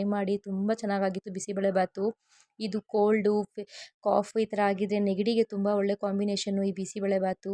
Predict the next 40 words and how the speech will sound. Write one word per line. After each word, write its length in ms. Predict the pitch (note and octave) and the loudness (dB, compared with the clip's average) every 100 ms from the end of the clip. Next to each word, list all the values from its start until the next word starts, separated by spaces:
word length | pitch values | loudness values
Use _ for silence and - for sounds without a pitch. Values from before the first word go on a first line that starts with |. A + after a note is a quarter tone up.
| G#3 | -8
So, 140 | - G3+ | -4 -2
ಈಗ 200 | G3 G3 | 0 0
ನಾನು 220 | G3 G3 G3 | 0 0 -2
ಮಿಕ್ಸ್ 260 | G3 - | -4 -4
ಮಾಡ್ಕೊಂಡು, 460 | A3 G3+ - G3+ G3+ G3+ | -4 -4 -2 0 0 0
ಮ್, 160 | G3 G3+ | 0 -4
ಸ್ವಲ್ಪ 280 | - G3 G3 | -4 -8 -4
ನೀರು 240 | G3 G3+ A3 | -2 0 0
ಹಾಕಿ, 220 | G3+ - G3+ | 0 -4 -6
ರುಚಿಗೆ 320 | F#3+ G3+ G#3 | -4 -8 -8
ತಕ್ಕಷ್ಟು 360 | G3+ G3 - G#3 | -8 -10 -8 -8
ಉಪ್ಪು 180 | G3 A3 | -6 -4
ಹಾಕ್ತಾಯಿದ್ದೀನಿ, 520 | G#3 - G3 G3 G3 | -4 -4 -4 -2 -2
ಮತ್ತೆ 240 | G3+ F#3+ G3+ | -2 -4 -8
ಕೊತ್ತಂಬರಿ 420 | G3 G3+ G#3+ G#3+ | -10 -6 -4 -4
ಸೊಪ್ಪು 280 | G3+ G3 G3+ | -4 -8 -8
ಹಾಕಿ 200 | G3 G#3 | -10 -10
ಚೆನ್ನಾಗಿ 500 | - F#3+ G#3 A#3 A#3 | -8 -4 0 0 0
ಒಳ್ಳೆ 260 | G3+ G#3 | -2 0
ಮಿಕ್ಸ್ 260 | A3 G3 - | -2 -4 -6
ಮಾಡಿ 240 | A3 G3+ A#3+ _ - - _ | -4 -2 -4 _ -20 -20 _
ಕುದಿ 260 | - A3+ B3+ | -10 -6 0
ಬರ್ಬೇಕು. 380 | A3 G3+ G3+ G#3 | 0 2 0 0
ಒಂದು 180 | G#3 F#3+ | -4 -4
ಚೆನ್ನಾಗಿ 460 | - G3+ G#3+ A3 A3 | -4 -2 0 0 -2
ಕುದಿ 280 | G#3 G#3 | -2 -4
ಬಂದು 240 | A3 G#3+ A3 | -2 0 0
ನಿಮ್ಗೆ 240 | A3 G#3 | 0 -2
ನೀರು 220 | G#3+ A#3 | -2 0
ನೋಡ್ಕೊಳ್ಳಿ, 380 | A3+ G#3+ G#3+ G#3+ | 0 -2 -2 0
ಎಷ್ಟು 240 | G3+ - G#3+ | 0 -2 -4
ಬೇಕು 260 | G#3 G#3+ | -4 -2
ಅಂತ 200 | G3+ G3 G3+ | -4 -2 -4
ಅಷ್ಟು 220 | F#3+ - | -6 -6
ನೀರು 180 | G3+ G#3 | -2 0
ಹಾಕ್ಕೊಳ್ಳಿ. 360 | G3 - F#3+ G3+ - | -2 -4 -4 -4 -4
ಫ್ರೆಂಡ್ಸ್, 360 | - G3 G#3+ - | -4 -2 -2 -2
ನನ್ನ 200 | G#3 G3 | -2 0
ಈ 80 | F#3+ | 0
ಹೊಸ 240 | F#3+ | -2